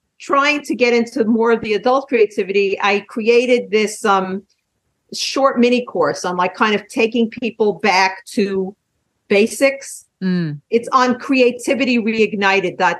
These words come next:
Speaker 1: com. I don't, I'm not really
Speaker 2: Okay.
Speaker 1: doing anything with it, but it's still there if anybody's interested in, um, you know, in, in,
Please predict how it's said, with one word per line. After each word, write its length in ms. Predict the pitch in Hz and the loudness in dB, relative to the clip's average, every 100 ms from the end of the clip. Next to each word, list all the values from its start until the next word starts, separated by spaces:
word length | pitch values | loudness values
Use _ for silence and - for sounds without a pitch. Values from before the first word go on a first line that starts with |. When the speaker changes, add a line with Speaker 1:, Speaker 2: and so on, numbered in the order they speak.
| - | -2
Speaker 1:
com. 280 | 208 165 170 | 0 0 0
I 80 | 190 | 0
don't, 200 | 220 220 - | 0 -2 -2
I'm 80 | 226 | 2
not 160 | 220 | 4
really 180 | 233 233 | 4 2
Speaker 2:
Okay. 80 | 226 | 2
Speaker 1:
doing 220 | 262 254 | 0 2
anything 340 | 240 226 233 226 | 2 0 2 2
with 120 | 220 | 4
it, 140 | 226 233 | 2 2
but 120 | 214 | -2
it's 160 | 208 | -2
still 280 | - 285 269 | -2 0 0
there 360 | 214 247 240 214 | 2 2 4 2
if 60 | 208 | 0
anybody's 480 | 226 208 214 226 | -2 0 0 0
interested 500 | 214 220 240 - 240 | 0 -2 -4 0 2
in, 280 | 190 190 190 | 2 0 0
um, 380 | 190 190 185 190 - | 2 2 0 -8 0
you 120 | 226 | 2
know, 200 | 202 196 | 4 4
in, 160 | 202 | 2
in, 400 | 196 208 190 185 | 0 -2 -2 -6